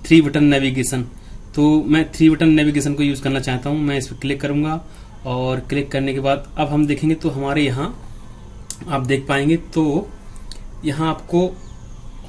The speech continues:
home और back button आपको मिल गए हैं। तो अब आप यहाँ से इसका यूज़ करके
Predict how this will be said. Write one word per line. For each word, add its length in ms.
home 280
और 340
back 240
button 340
आपको 280
मिल 160
गए 180
हैं। 240
तो 240
अब 100
आप 180
यहाँ 200
से 180
इसका 220
यूज़ 240
करके 220